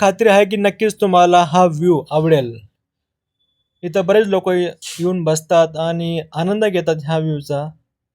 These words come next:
तर नक्कीच तुम्ही नेक्स्ट टाइम इथं प्लॅन कराल येण्याचा.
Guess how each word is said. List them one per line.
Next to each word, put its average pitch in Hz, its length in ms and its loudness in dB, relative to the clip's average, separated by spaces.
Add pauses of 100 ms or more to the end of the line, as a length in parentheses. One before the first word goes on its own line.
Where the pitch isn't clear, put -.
(520)
तर 165 340 -6
नक्कीच 180 420 -6
तुम्ही 202 200 -2
नेक्स्ट 185 260 -4
टाइम 185 200 -2
इथं 170 120 -4
प्लॅन 170 320 -2
कराल 160 320 0
येण्याचा. 156 480 -6